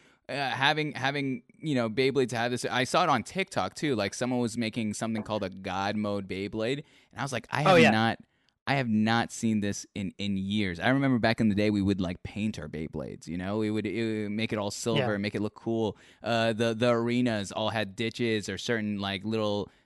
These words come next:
Speaker 1: peccadillos about it that made it interesting. Uh, and then y-
Speaker 2: Mm-hmm.
Speaker 1: you are right with Pokemon. They, they really did dumb it down, and they made it too e-, I don't like saying too easy, but, like,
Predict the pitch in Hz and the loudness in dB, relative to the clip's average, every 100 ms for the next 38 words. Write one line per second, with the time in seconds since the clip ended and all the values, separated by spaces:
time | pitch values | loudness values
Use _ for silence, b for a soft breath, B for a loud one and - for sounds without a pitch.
0 | - 123 113 110 131 123 104 101 101 101 | -4 -2 0 2 4 4 2 2 2 2
1 | 98 98 101 104 104 113 143 120 - 107 | 2 0 0 -2 -2 -2 -2 -4 -2 -4
2 | 95 b b b - 113 107 104 87 69 | -4 b b b -4 -2 0 -2 -4 -8
3 | 82 82 73 - 135 147 147 151 - 143 | -12 -14 -18 -12 -6 -4 -2 -4 -4 -4
4 | 127 190 220 220 226 220 202 180 180 147 | -2 0 6 8 8 8 6 4 4 4
5 | 131 147 143 143 143 135 160 156 139 143 | 2 4 4 4 4 4 4 4 6 4
6 | 123 131 127 113 117 113 113 110 113 110 | 6 4 4 2 2 2 2 2 2 -2
7 | - 117 113 110 - _ - 117 120 135 | -2 -2 0 0 -4 _ -8 -4 -4 -6
8 | 127 107 123 120 107 110 98 107 - 113 | -10 -4 -2 0 -2 -4 -4 -6 -4 -2
9 | 113 107 98 98 101 104 | 0 -2 -2 -2 0 -2